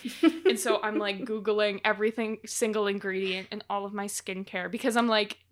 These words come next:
Speaker 1: "This is the opposite of what skincare is supposed to be doing." Like, you're supposed to be putting on sunscreen because the sun can damage your skin and give you wrinkles and blah, blah, blah.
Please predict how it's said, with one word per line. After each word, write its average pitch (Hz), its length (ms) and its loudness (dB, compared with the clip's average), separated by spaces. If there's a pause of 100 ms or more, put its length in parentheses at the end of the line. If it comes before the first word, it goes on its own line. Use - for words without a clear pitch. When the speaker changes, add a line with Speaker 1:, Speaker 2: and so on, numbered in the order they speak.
(320)
Speaker 1:
"This 285 200 6
is 359 100 2
the 254 140 4
opposite 226 480 4
of 180 80 -8
what 185 100 -4
skincare 185 480 -4
is 190 80 -4
supposed 190 240 -2
to 180 80 -10
be 190 60 -4
doing." 175 180 -4
Like, 190 180 -4
you're 226 100 -4
supposed 277 220 -2
to - 60 -10
be 233 80 -4
putting 240 240 0
on 196 120 0
sunscreen 196 760 0
because 190 300 -6
the 208 80 -10
sun 220 260 -2
can 214 220 -6
damage 269 400 2
your 240 80 2
skin 214 260 2
and 185 80 -4
give 214 160 -4
you 233 260 -6
wrinkles 220 460 0
and 185 100 -6
blah, 190 140 -4
blah, 196 140 -4
blah. 190 260 -8